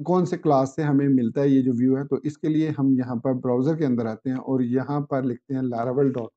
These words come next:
com, सॉरी, laravel dot com, laravel dot com, और यहाँ पर documentation में आते हैं और यहाँ पर हम आएंगे basics में और यहाँ पर views में आएंगे। तो views के अंदर यहाँ पर हमें,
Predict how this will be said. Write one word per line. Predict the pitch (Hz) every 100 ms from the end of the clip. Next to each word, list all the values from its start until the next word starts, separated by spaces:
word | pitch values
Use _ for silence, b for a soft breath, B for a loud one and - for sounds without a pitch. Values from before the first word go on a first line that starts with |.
| 151
com, | 160 196 - _ _ _ _ _ _ _ _ _ _ _ _ _
सॉरी, | 151 147
laravel | - 127 127 131 135 135 - 131
dot | 120 120 - -
com, | - _ _ -
laravel | 127 123 123 123 127
dot | 127 131 131 165
com, | 165 208 - _ _ _ _ 143
और |
यहाँ | 139 143 147
पर | 156
documentation | 151 139 135 143 135 151 156 165
में | 160 160
आते | 131 - 143
हैं | 147 170 _ _ _ _
और | 131 127
यहाँ | 131 143 143
पर | 147
हम | 135 131
आएंगे | 131 131 135
basics | 135 131 147 -
में | 160
और | 143 123
यहाँ | 131 131
पर | 135
views | 117 131 156 165
में | 147
आएंगे। | 131 131 139
तो | 196 _ _ _ _ _ _ 151
views | 135 160 196 196
के | 165
अंदर | 156 156
यहाँ | 139 143 131 160
पर | 170 151 143
हमें, | 139 131 135